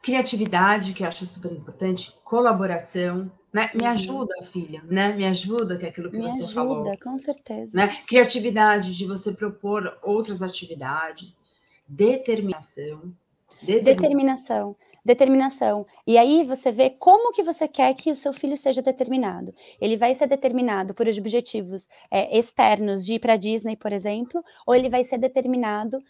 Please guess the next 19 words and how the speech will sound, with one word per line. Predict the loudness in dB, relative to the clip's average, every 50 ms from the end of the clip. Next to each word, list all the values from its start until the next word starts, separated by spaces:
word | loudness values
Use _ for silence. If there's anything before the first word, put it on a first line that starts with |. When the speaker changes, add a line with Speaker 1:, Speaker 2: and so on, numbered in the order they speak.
| _ _ _
Speaker 2:
pra | 0 0 2
ele | 2 0 -2
parar, | -4 -2 0 2 2 2 2 0 -2 -4 -8 _ _ _ _
pensar | -2 -2 0 0 -6 -6 -4 -2 0 0
o | 0
que | -2 0 -2 0
que | 0 2
ele | -2 -2
precisa | -2 -6 -8 -6 -6 -6 -6
fazer | -4 -6 -4 -4 -4 -4
pra | -2 0 0
ir | 0 0
melhor | -2 -2 -2 -2 -2 0 0 0 -2 -4 _
na | -4 -4
escola, | -4 -4 -8 _ -2 -2 0 0 -2 -4 _ _ _ _ _
criar | 0 2 4 4 4 4 2 0
estratégias | -2 -2 _ 0 0 0 0 _ 2 2 2 0 -2 -4 -4 -2 -2 -2
de | -4 -6
estudo | -6 -6 -8 _ -6 -4 -4 -4 -6 -8 -8